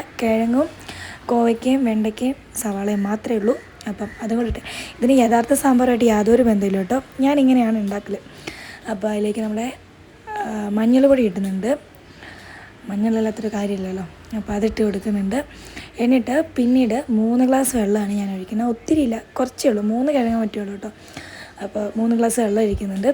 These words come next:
പിന്നെ ദാ ഉപ്പ് പാകത്തിന്, ഉപ്പ് നീരാണ് ഇത് ഉപയോഗിക്കുന്നത്. ഉപ്പ് പൊടി ഉണ്ടായിരുന്നു, പക്ഷെ പാത്രമെല്ലാം പെട്ടെന്ന് പെട്ടെന്ന് അഴുക്കായി പോവാണ്. അപ്പം അതുകൊണ്ട് ഉപ്പ് നീര്, ആ, ദാ ഒഴിച്ചു. എനിക്ക് ഭയങ്കര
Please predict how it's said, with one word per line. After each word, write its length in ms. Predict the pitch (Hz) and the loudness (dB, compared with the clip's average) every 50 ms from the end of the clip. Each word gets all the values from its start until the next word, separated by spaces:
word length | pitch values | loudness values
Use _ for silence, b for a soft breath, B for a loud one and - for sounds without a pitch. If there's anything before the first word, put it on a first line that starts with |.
| 285 - | 0 0
പിന്നെ 200 | 220 208 202 196 196 | -2 -2 -2 -4 -6
ദാ 80 | 190 165 - - B B B B B B B B - 240 | -8 -10 -14 -20 B B B B B B B B -2 -2
ഉപ്പ് 220 | 220 - - 254 233 - 214 | -2 2 0 0 0 0 -4
പാകത്തിന്, 480 | 196 202 196 202 202 - - 202 196 - - - | -4 -4 -4 -6 -8 -6 -6 -8 -8 -8 -6 -6
ഉപ്പ് 160 | 233 226 - 277 262 | -6 0 2 4 4
നീരാണ് 360 | 240 226 226 220 208 196 196 202 202 | 4 4 2 0 0 -4 -4 -6 -6
ഇത് 80 | 190 190 | -6 -6
ഉപയോഗിക്കുന്നത്. 580 | 202 202 202 202 196 - 208 208 214 208 247 277 277 B B B B B B - 220 226 220 | -4 -4 -2 -4 -4 -4 -4 -6 -4 -2 -2 -4 -4 B B B B B B -2 0 0 0
ഉപ്പ് 180 | - - 277 277 392 587 622 605 - - | 6 6 8 8 8 6 2 -2 -2 0
പൊടി 200 | 240 233 233 311 302 254 | 2 4 6 6 6 6
ഉണ്ടായിരുന്നു, 380 | 254 254 262 262 240 220 226 226 220 | 4 4 4 2 0 0 -2 -2 -4
പക്ഷെ 180 | 220 - - 233 - 240 | -6 -6 -6 -4 -2 -2
പാത്രമെല്ലാം 420 | 226 226 226 - 262 240 240 226 214 | -2 -2 -2 0 0 0 2 0 0
പെട്ടെന്ന് 260 | 220 214 - 226 233 233 | -2 -2 0 0 2 2
പെട്ടെന്ന് 240 | 220 240 233 226 214 | 2 2 2 2 2
അഴുക്കായി 320 | 214 214 208 - 233 220 208 - | 2 0 2 2 0 0 0 -2
പോവാണ്. 300 | 202 202 196 196 196 214 - - - - - 202 185 - - - - - - - - - B B B B B B B B B B 440 | -6 -4 -4 -4 -8 -10 -10 -16 -10 -6 -6 -6 -6 -6 -14 -20 -20 -20 -20 -20 -20 -18 B B B B B B B B B B -6
അപ്പം 220 | - - 240 - - - - - 254 | 2 2 2 2 2 -4 -8 -4 2
അതുകൊണ്ട് 380 | 208 233 233 233 240 233 285 330 - - - - - - - | 4 4 4 4 4 2 0 -2 -4 -10 -20 -20 -16 -10 -10
ഉപ്പ് 180 | 196 - - 220 208 | -10 -6 -4 -2 -2
നീര്, 300 | 202 196 190 190 208 247 294 - B B B B B B B B B - - - | -2 -2 -2 0 -2 -2 -2 -4 B B B B B B B B B -20 -14 -10
ആ, 40 | 208 208 202 202 202 196 196 190 | -8 -8 -6 -6 -8 -8 -8 -8
ദാ 80 | 202 196 180 180 - - | -8 -8 -10 -10 -6 -4
ഒഴിച്ചു. 300 | 214 214 196 - - 262 285 - - - - - - - | -4 -4 -4 -4 -6 -8 -8 -8 -14 -20 -20 -12 -6 -2
എനിക്ക് 280 | 254 262 254 - 294 285 - - 571 - - - - - - - - - - | -2 -2 0 0 -2 -2 -2 -4 -10 -12 -12 -18 -20 -20 -20 -18 -12 -6 -4
ഭയങ്കര 340 | 240 233 240 254 254 302 | -2 2 2 4 6 6